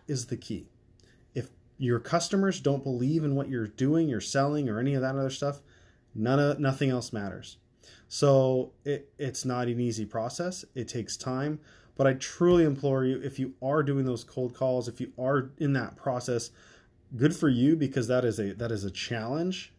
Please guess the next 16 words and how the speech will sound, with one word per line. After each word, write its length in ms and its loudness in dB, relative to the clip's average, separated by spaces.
um, 460 -4
and 180 -4
it's 280 -6
not 320 -4
super 340 -2
fun, 400 0
and 140 0
you're 160 2
gonna 200 0
hear 320 0
the 160 -2
no's 500 2
more 260 0
than 180 -2
the 80 -2
yeses. 560 -2